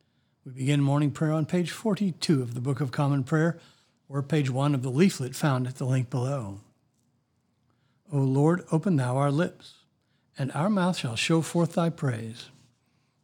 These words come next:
Glory to the Father, and to the Son, and to the Holy Spirit, as it was in the beginning, is now, and will be forever.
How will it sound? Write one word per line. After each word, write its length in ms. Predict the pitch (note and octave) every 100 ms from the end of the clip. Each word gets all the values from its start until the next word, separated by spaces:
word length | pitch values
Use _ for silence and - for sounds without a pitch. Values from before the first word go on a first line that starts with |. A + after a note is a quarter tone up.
| _
Glory 240 | - C3 C3
to 100 | C#3+
the 120 | B2+
Father, 420 | - C#3+ D#3 A3 - _
and 200 | D3+ C#3
to 80 | -
the 100 | C3
Son, 540 | - D#3 D3+ F3 F3 D#3+ _ D3
and 360 | D3 D#3+ D3+
to 80 | -
the 140 | E3 C#3+
Holy 240 | F3+ F3+
Spirit, 480 | - - A3+ F3+ - _ _ _ _ _ _ _ -
as 240 | C#3 C#3+
it 140 | E3+ -
was 320 | E3 E3+ D3+
in 120 | D#3+
the 60 | C#3
beginning, 560 | C3 D#3+ G#3+ A3 A3 -
is 220 | G3 F#3+ E3+
now, 400 | D#3 B2 G#2 - -
and 180 | C#3+ B2
will 240 | D3 F3+
be 180 | F3 F3
forever. 560 | - E3+ C3+ C3 C#3